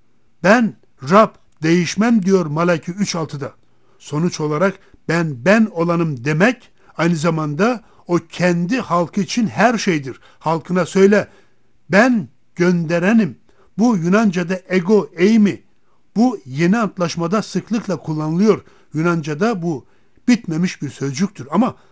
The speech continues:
bu bitmemiş sözcükle çok önemli bir konu açıklanıyor. İsa'nın öğrencileri denizde büyük bir fırtınaya kapılıyor. İsa denizin üzerinde, sular üzerinde yürüyerek geliyor. Öğrenciler bunu görüyorlar ve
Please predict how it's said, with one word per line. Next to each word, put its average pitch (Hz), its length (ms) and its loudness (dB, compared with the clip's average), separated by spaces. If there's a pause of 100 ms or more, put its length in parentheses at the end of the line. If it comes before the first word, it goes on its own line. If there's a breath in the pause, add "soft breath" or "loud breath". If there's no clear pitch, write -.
(160 soft breath)
bu 175 220 -2
bitmemiş 165 420 -2
sözcükle 151 680 -6
çok - 320 -4
önemli 165 340 -4
bir 160 60 -8
konu 156 300 -6
açıklanıyor. 120 640 -12 (540)
İsa'nın 156 420 -4
öğrencileri 147 680 -6
denizde 147 400 -6
büyük 151 220 -10
bir 147 100 -8
fırtınaya 151 520 -10
kapılıyor. 123 440 -10 (400 soft breath)
İsa 160 280 -4
denizin 165 320 0
üzerinde, 160 600 -2 (180 soft breath)
sular 175 380 -2
üzerinde 160 420 -6
yürüyerek 156 600 -4
geliyor. 170 340 0 (280 soft breath)
Öğrenciler 160 600 -2
bunu 165 180 -4
görüyorlar 180 580 0
ve 202 140 0